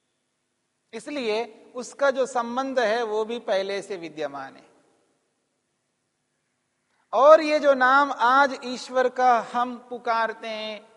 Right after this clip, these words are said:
"हे प्रभु, आप ओम स्वरूप हो, आप ओम हैं", ये पिछली सृष्टि में भी यही नाम था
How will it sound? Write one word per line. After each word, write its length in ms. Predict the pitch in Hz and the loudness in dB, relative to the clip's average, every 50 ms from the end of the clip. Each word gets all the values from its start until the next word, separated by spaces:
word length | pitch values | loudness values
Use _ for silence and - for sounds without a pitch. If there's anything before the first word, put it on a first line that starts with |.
| _ _ - | _ _ -8
"हे 120 | 202 220 | -6 -6
प्रभु, 440 | 214 220 202 202 190 190 214 214 214 - | -4 -2 -2 -2 -2 -2 -4 -6 -6 -4
आप 280 | 185 185 190 190 185 190 | -4 -2 -2 -2 -4 -6
ओम 420 | 165 160 175 202 226 233 233 226 | -8 -8 -4 -4 -4 -4 -4 -6
स्वरूप 520 | 220 - - 220 214 214 214 226 226 214 202 | -10 -14 -10 -6 -6 -4 -2 -2 -4 -4 -6
हो, 460 | 185 165 202 220 247 240 - - - _ _ _ _ _ _ _ _ _ _ _ _ _ - | -6 -6 -6 -6 -8 -10 -16 -20 -20 _ _ _ _ _ _ _ _ _ _ _ _ _ -2
आप 240 | 185 190 185 185 | 0 0 0 -2
ओम 420 | 180 160 175 190 208 240 269 269 269 | -6 -8 -4 0 2 2 2 2 0
हैं", 540 | 226 196 208 220 247 254 - - - - - _ _ _ _ _ _ _ _ - | -4 -6 -6 -8 -10 -12 -16 -20 -20 -20 -20 _ _ _ _ _ _ _ _ -18
ये 360 | 175 185 214 214 214 214 214 208 214 - - - - | -8 -2 0 0 0 0 -2 -6 -10 -16 -20 -20 -18
पिछली 460 | 233 208 - - 226 233 262 285 262 | -18 -18 -14 -12 -10 -8 -6 -8 -8
सृष्टि 480 | - 247 254 220 - - - 240 233 226 | -8 -8 -10 -10 -12 -14 -12 -10 -8 -8
में 260 | 220 220 214 208 185 | -8 -8 -10 -10 -10
भी 140 | 214 220 208 | -10 -10 -8
यही 360 | 202 196 185 180 202 208 196 | -8 -6 -6 -6 -6 -6 -6
नाम 340 | 190 185 180 180 180 170 160 | -6 -4 -4 -6 -6 -8 -12
था 380 | - - 151 139 120 120 - | -10 -8 -8 -8 -8 -10 -14